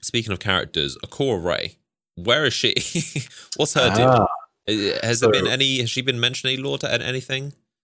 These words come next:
Speaker 2: Yeah, she's been kind of in the background. There is some lore. Uh, the Guiding Sight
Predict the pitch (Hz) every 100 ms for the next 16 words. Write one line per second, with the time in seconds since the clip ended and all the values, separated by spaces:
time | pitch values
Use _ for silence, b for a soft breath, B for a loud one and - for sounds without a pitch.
0 | _ _ - - 143 170 180 160 - 160
1 | - 190 180 175 165 156 135 135 139 -
2 | 104 80 92 107 127 123 - 120 107 101
3 | 101 90 80 - 87 87 85 82 82 104
4 | 135 120 101 - 98 85